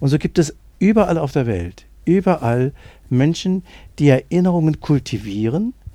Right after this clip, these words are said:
ob das heute in Vereinen ist, in Gemeinschaften, aber natürlich auch in der Wissenschaft ist es wichtig, das, was war, zu erinnern und zu verwenden.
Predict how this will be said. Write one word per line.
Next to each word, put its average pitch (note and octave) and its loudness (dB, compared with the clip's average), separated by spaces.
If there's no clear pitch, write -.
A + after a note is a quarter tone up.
ob B2 -4
das A#2 -2
heute C3+ 6
in A#2 -4
Vereinen D#3 -2
ist, D3 -4
in A#2+ -6
Gemeinschaften, C#3 -2
aber B2 4
natürlich A#2 0
auch A#2 -6
in - -6
der G#2+ -4
Wissenschaft E3 -4
ist D3+ -10
es D3+ -8
wichtig, D#3 -8
das, B2+ -2
was A2+ -6
war, A#2 0
zu - -2
erinnern D3+ 0
und C3+ -4
zu - -8
verwenden. B2+ -2